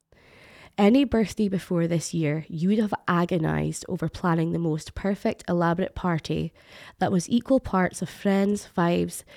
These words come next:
and coincidental summer scenes that visually displayed the romantic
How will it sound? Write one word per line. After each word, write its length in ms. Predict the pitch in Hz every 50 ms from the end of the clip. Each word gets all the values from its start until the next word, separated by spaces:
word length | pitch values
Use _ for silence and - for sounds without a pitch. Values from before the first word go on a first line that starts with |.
| - - -
and 120 | 202 170 -
coincidental 580 | - 220 240 - - 254 226 233 214 214 - 214
summer 300 | - - 214 196 190 185
scenes 420 | - - - 175 170 165 165 165
that 120 | - - -
visually 540 | 156 - - 208 233 202 254 233 254 254
displayed 680 | 233 269 254 - - - - 196 180 175 170 165 165 -
the 220 | 196 185 180 170 165
romantic 600 | 175 170 190 190 202 208 - - - - -